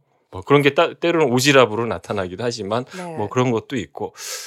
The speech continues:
Speaker 1: 하여튼 그런 게
Speaker 2: 네.
Speaker 1: 제 안에 이-, 있는 이런 성격들이
Speaker 2: 네.
Speaker 1: 이래저래 이렇게 막 좀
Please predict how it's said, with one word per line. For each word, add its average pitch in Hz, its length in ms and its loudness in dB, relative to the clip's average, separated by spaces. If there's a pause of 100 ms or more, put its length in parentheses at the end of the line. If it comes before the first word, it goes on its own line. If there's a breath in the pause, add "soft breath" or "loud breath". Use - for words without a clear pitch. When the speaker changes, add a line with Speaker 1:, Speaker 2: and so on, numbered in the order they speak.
(720 loud breath)
Speaker 1:
하여튼 - 280 -10
그런 113 580 2
게 127 120 4
Speaker 2:
네. 120 60 2
Speaker 1:
제 139 260 6
안에 123 340 6
이-, 107 220 -4
있는 117 220 -2
이런 113 220 2
성격들이 131 800 -4
Speaker 2:
네. 92 80 -14
Speaker 1:
이래저래 92 400 -4
이렇게 87 260 -10
막 85 240 -18
좀 80 280 -16